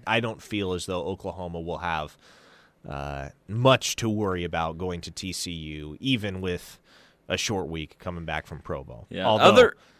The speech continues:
Speaker 1: a-, anytime you're going to Amon G. Carter Stadium, especially at night, if that's a night game, you know, that's one of those, it's one of those environments where things can get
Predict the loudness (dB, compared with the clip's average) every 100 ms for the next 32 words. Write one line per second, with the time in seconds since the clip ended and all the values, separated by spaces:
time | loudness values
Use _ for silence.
0 | _ _ _ _ 6 6 10 10 10 8
1 | 6 8 8 8 8 8 8 4 2 0
2 | 0 0 4 4 4 2 2 2 0 -4
3 | -8 -14 _ _ _ -4 -2 4 4 6
4 | 4 4 2 2 -2 -10 -14 -14 -4 0
5 | 2 2 0 0 -4 -8 -10 _ _ _
6 | _ _ _ _ -12 -6 -6 -4 -4 0
7 | 2 2 0 -4 -6 -10 -4 0 2 2
8 | 4 4 4 4 -2 -2 -4 -2 -4 -4
9 | -6 -6 -4 -4 -6